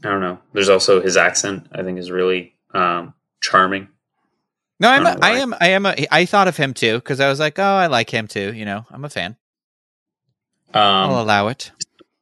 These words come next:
Speaker 1: some comic stuff. Uh, the Blue Emissary, I think, is interesting. I don't think it fits on a list of, like, best Power Rangers, but I think, like,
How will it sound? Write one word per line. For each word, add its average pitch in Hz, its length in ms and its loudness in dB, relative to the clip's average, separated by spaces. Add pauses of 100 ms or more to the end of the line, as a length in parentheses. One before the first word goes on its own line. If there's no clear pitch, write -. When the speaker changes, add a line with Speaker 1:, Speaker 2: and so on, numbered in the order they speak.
(520)
Speaker 1:
some 101 340 0
comic 107 560 0
stuff. - 500 0
Uh, 98 240 4
the 95 100 -4
Blue 110 260 -4
Emissary, 117 560 0
I 113 40 -2
think, 117 200 -6
is 107 160 -4
interesting. 117 800 0
I 101 140 0
don't 101 280 -4
think 101 220 -6
it 98 160 2
fits - 340 0
on 98 100 0
a 95 100 -4
list 95 300 -2
of, 95 120 -2
like, 90 260 0
best 92 260 0
Power 92 260 2
Rangers, 123 440 -4
but 90 160 0
I 90 100 4
think, 95 320 -6
like, 90 220 -4